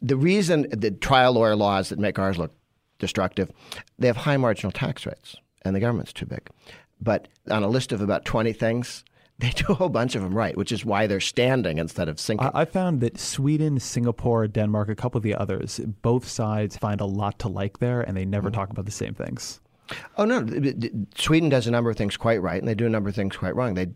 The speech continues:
Speaker 1: do much better off if they had lower marginal tax rates. They'd lose less people. But by not having capital gains tax, by not having a death tax, they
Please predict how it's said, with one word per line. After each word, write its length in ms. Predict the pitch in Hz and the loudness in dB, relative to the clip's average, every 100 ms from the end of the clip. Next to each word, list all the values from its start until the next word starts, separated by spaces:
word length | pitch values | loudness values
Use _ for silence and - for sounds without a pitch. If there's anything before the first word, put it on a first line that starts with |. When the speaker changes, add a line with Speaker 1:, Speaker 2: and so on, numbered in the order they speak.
| - | -10
Speaker 1:
do 100 | - 90 | -6 -2
much 220 | 85 - | -2 -4
better 220 | 90 85 | -4 -2
off 180 | 82 80 | -2 -4
if 80 | 80 | -6
they 80 | 80 | -4
had 140 | 76 | -4
lower 180 | 80 85 | -4 -4
marginal 340 | 82 78 - 73 | -4 -6 -8 -6
tax 260 | 117 127 | -6 -6
rates. 160 | 95 - - - - _ | -8 -10 -14 -20 -20 _
They'd 160 | 92 85 | -6 -2
lose 220 | 90 - | -2 -2
less 160 | 82 - | -6 -4
people. 380 | 135 135 98 - - _ _ | -6 -4 -8 -10 -20 _ _
But 260 | 120 98 - _ _ _ - 87 - | -2 -2 -2 _ _ _ -8 -8 -4
by 120 | 101 | 0
not 160 | 101 98 | 0 0
having 180 | 95 95 | 0 -2
capital 280 | 92 98 85 | -4 -4 -2
gains 320 | 95 95 - | -2 -2 -2
tax, 400 | 95 87 - - _ | -4 -4 -6 -14 _
by 400 | 76 76 82 76 - | -6 -4 -4 -8 -8
not 180 | 82 - - | -8 -8 -8
having 280 | - 71 80 | -8 -6 -6
a 40 | |
death 240 | 73 80 - | -4 -6 -6
tax, 440 | 101 82 78 - - - _ _ - | -6 -4 -6 -12 -20 -20 _ _ -10
they 560 | 82 85 85 82 82 | -6 -4 -2 -2 -4